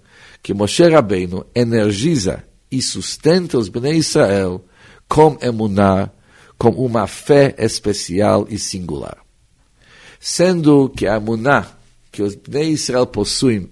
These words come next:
sozinhos, já que os Bnei Israel são chamados Maminim Bnei Maminim,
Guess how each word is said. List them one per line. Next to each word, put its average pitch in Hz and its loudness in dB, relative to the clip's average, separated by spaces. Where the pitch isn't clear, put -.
sozinhos, - -2
já 147 4
que 156 -4
os 127 0
Bnei 135 0
Israel 117 0
são 113 -6
chamados 107 -4
Maminim 110 -4
Bnei 135 -2
Maminim, 113 -4